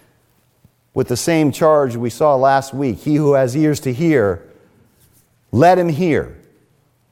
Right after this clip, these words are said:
So I just want to take a minute and ask ourselves, what is it we're supposed to be hearing here? Notice that Jesus explains a variety of elements in the parable,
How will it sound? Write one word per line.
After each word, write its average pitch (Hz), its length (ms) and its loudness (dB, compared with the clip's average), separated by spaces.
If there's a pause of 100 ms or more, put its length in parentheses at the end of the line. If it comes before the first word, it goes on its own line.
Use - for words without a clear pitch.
(2250)
So 190 300 2
I 196 120 0
just - 200 -10
want 381 160 -6
to - 20 -14
take 190 160 -2
a 175 60 -2
minute 160 260 0
and 139 100 -2
ask 143 280 -2
ourselves, 117 600 -2
what 180 260 0
is 240 140 -2
it 220 120 0
we're 165 120 0
supposed - 520 0
to 175 60 -6
be 151 160 0
hearing 131 380 0
here? 82 340 -10 (2250)
Notice 302 400 4
that 208 160 2
Jesus 240 560 -2
explains 185 640 0
a 151 60 2
variety 175 800 4
of 139 80 2
elements 147 480 2
in 139 80 -4
the 117 80 -4
parable, 117 580 0